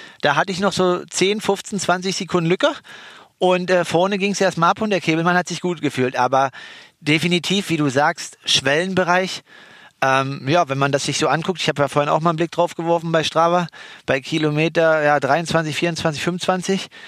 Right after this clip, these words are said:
da geht dein Puls halt richtig nach oben weg. Und, äh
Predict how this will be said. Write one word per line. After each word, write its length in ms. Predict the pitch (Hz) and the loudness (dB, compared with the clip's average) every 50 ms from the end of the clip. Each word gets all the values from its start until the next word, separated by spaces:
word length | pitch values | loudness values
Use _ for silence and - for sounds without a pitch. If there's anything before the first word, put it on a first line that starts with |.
| - - - - - - _ _ | -20 -20 -20 -20 -20 -20 _ _
da 140 | - 131 131 | 0 0 2
geht 160 | 127 156 156 | 2 2 2
dein 160 | 165 156 147 | 2 2 0
Puls 300 | 135 - 170 175 165 - | 2 0 0 0 2 0
halt 160 | 165 147 - 147 | 0 0 0 -2
richtig 260 | 165 - - 180 156 | -2 -2 -2 -2 0
nach 140 | 180 175 151 | 0 0 0
oben 280 | 156 170 175 185 180 | 0 0 0 0 0
weg. 280 | 185 208 220 - - - - - - - - - _ - 156 - - | 0 0 0 -4 -10 -18 -20 -20 -20 -20 -20 -20 _ -20 -12 -2 0
Und, 440 | 160 156 160 170 165 160 156 - | 2 4 4 2 0 -2 -6 -2
äh 280 | - 151 147 147 151 | 0 2 2 2 0